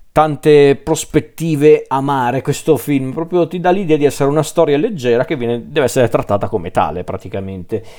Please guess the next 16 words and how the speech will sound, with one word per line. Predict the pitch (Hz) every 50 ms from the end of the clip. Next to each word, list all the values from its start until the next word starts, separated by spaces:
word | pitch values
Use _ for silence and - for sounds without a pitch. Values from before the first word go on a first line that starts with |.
| - - - - - _ - - -
E | 175 160 151
questo | - 196 220 240 - - 277
sicuramente | - - 208 147 156 151 147 156 131 - 226
è |
anche | 175 151 - 143
merito | 135 135 135 127 - 139
degli | 117 110 110 104
attori, | 90 - - 196 220 233 185 147
che | - 135
riescono | 110 113 - - 123 117 110
a |
rendere | 117 123 120 127 123
i | 113
personaggi | 104 135 120 - - 120 127 131 127 107 123 123
molto | 123 127 131 123 - - 135 123 127
simpatici, | 113 - - 135 123 113 - - 123 123 151 151 139 - 139 127 - - - 131 123 117 117